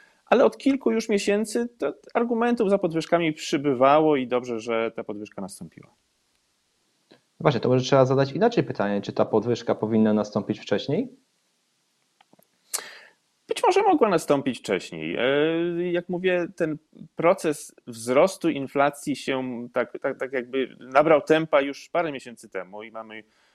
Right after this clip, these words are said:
Speaker 1: od pewnego czasu już, już to przyspieszenie. Więc być może można było zacząć trochę wcześniej, no ale cóż, no, no, no nie było tej decyzji, może, więc można powiedzieć, lepiej późno niż wcale, tak?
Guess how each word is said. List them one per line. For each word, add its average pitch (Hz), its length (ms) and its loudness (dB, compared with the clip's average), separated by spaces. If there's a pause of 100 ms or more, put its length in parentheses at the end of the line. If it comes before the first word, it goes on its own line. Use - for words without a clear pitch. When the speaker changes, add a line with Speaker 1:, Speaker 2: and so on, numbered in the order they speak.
(180)
Speaker 1:
od - 160 -10
pewnego 117 460 0
czasu 98 360 -2
już, 95 240 -6
już 104 180 -10
to 101 80 -6
przyspieszenie. 104 800 -4 (840)
Więc 302 160 4
być 254 200 2
może 220 280 4
można 165 300 0
było 143 200 0
zacząć 131 300 -4
trochę 120 220 -8
wcześniej, 208 720 -6 (260)
no 302 120 -12
ale 214 200 -8
cóż, - 220 -10
no, 127 140 -2
no, 175 160 -2
no 95 280 -4
nie 180 180 -2
było 104 240 4
tej 101 180 2
decyzji, 90 460 -8
może, 104 260 -2 (100)
więc 117 200 -8
można 120 240 -4
powiedzieć, 113 300 -2
lepiej 110 260 -2
późno 117 360 0
niż - 520 -12
wcale, - 400 -4
tak? - 200 -12